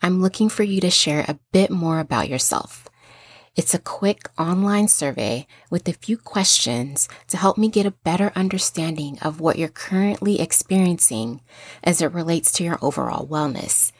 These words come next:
You can be as detailed or brief as you'd like.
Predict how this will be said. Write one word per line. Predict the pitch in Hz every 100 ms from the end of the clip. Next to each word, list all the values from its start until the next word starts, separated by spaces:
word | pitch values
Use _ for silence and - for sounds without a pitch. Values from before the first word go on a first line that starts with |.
| _ - - - - -
You | 175
can | 180 180
be | 165 165
as | 147 -
detailed | - 202 - 220 202 196 190 190 - _
or | - 156 _
brief | 180 190 190 -
as | 147 151
you'd | 151 -
like. | 117 104 - -